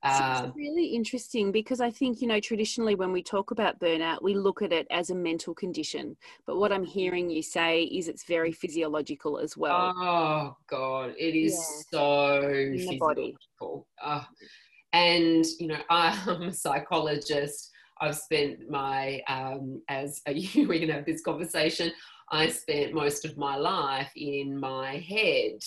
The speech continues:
Speaker 2: and it's, you know, that's, um, what I was trained to do, and,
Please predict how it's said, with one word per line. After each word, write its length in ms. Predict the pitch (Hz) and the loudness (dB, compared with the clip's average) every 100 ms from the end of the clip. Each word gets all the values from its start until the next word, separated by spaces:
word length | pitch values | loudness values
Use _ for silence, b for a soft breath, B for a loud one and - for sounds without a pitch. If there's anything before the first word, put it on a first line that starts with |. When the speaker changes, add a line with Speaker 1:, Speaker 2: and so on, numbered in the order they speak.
| - 147 | -8 -6
Speaker 2:
and 180 | 143 | -4
it's, 600 | 139 131 120 - - - - | -4 -4 -6 -6 -4 -4 -6
you 180 | 151 139 | -4 -2
know, 240 | 135 135 | -2 -4
that's, 580 | 143 139 - - - - - - | -4 -4 -4 -8 -6 -6 -8 -12
um, 440 | 147 143 139 135 - | -10 -8 -8 -10 -6
what 120 | 147 | -4
I 100 | 135 | -4
was 160 | 127 - | -8 -10
trained 420 | - 175 165 156 | -4 0 2 2
to 120 | 156 | -2
do, 360 | 147 143 139 139 | -4 0 0 0
and, 200 | 139 | -2